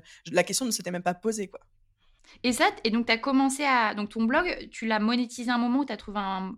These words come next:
Speaker 2: parce que quand tu dis, « Oui, j'ai, j'ai, euh, j'ai compris que je pouvais y passer à plein temps », ça voulait dire quoi ? Ça voulait dire que tu t'étais dit, « Ah bah, je peux en faire une activité », et,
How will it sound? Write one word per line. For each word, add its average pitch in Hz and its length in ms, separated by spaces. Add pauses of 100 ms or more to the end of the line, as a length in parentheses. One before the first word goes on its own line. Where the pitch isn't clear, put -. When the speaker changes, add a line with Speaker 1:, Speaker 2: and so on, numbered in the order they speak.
Speaker 2:
parce 214 140
que 233 40
quand 220 120
tu 220 140
dis, « 233 120
Oui, 262 200
j'ai, 202 260
j'ai, 190 260
euh, 180 180
j'ai 180 140
compris 202 240
que 226 60
je - 60
pouvais 190 180
y 185 60
passer 185 220
à 185 120
plein 196 200
temps », 233 180
ça 196 180
voulait 175 180
dire 180 180
quoi ? 190 140
Ça - 60
voulait 175 160
dire 208 180
que 180 140 (440)
tu 208 140
t'étais 208 360
dit, « 240 260
Ah 226 80
bah, 196 140
je - 100
peux 202 100
en 196 80
faire 208 160
une 202 120
activité », 214 720
et, - 120